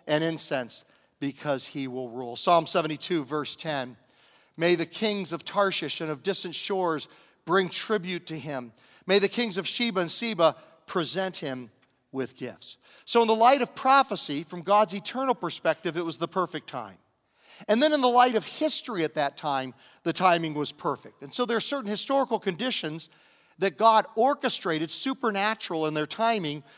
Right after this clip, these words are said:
to prepare for the birth of Christ. Now, I don't want to minimize the supernatural,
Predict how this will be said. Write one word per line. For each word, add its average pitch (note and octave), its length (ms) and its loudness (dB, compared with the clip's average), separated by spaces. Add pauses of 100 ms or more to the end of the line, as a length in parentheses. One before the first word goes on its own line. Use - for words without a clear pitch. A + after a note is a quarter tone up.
(200)
to G3 120 0
prepare A3 580 0
for F#3+ 140 -4
the E3 120 -2
birth F#3+ 420 2
of D#3 180 0
Christ. A#2+ 440 -6
Now, F3 100 2
I F#3 100 4
don't B3+ 160 2
want C#4 120 2
to A3+ 60 0
minimize G3 460 0
the F3+ 100 -6
supernatural, D3 840 -4